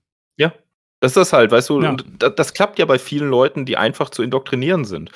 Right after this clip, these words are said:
Speaker 2: Ja.
Speaker 1: Du musst halt sagen, "Pass auf, hier zweitausendfünfundzwanzig, da se-, werden wir alle sterben." Und dann hast du halt diese Panik.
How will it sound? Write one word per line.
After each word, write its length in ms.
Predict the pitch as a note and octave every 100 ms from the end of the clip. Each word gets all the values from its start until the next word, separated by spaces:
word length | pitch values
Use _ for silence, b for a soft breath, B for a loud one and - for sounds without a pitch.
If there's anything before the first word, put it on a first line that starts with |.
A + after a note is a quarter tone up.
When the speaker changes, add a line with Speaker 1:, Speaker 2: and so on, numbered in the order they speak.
| B
Speaker 2:
Ja. 100 | D3
Speaker 1:
Du 60 | E3+
musst 160 | C#3+
halt 180 | D3 C3
sagen, 560 | G#2 G#2+ B2+ C3+ C3 B2+
"Pass 160 | -
auf, 240 | G#2+ C#3 C3+
hier 140 | A#2
zweitausendfünfundzwanzig, 1300 | - B2 C#3+ B2 B2 B2 - C#3+ C#3 - G#2+ - C3+
da 120 | G#2
se-, 300 | G#2+ A2 A2+
werden 240 | A2+ A2+ A#2
wir 140 | E2
alle 160 | E2+ E2+
sterben." 420 | - F#2+ D3 G3 B B B
Und 140 | A#2
dann 180 | C#3+ D3+
hast 160 | F#3+ -
du 60 |
halt 160 | F3 B2
diese 180 | A#2 A2
Panik. 500 | - E2+ F2 E2+